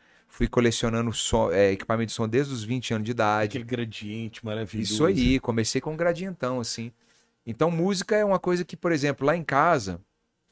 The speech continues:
Speaker 1: é, a gente tem alguns rituais, assim. Quem acorda primeiro, mete um, um som. Aco-, a casa acorda com música.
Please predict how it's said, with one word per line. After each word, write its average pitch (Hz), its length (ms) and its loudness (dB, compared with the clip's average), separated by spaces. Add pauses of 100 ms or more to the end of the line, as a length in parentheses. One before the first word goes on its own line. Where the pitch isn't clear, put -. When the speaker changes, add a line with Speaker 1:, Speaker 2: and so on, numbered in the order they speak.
(200)
Speaker 1:
é, 104 440 2
a 101 80 -4
gente 107 220 -8
tem 131 80 -2
alguns 123 260 -2
rituais, 113 480 2
assim. 98 280 -6 (220)
Quem 160 160 0
acorda 143 500 4
primeiro, 117 400 0
mete 160 400 0
um, 185 500 -6
um 151 60 -4
som. 98 360 0 (340)
Aco-, 120 280 6
a 143 240 4
casa 139 280 4
acorda 143 400 2
com 175 140 -8
música. 120 500 -4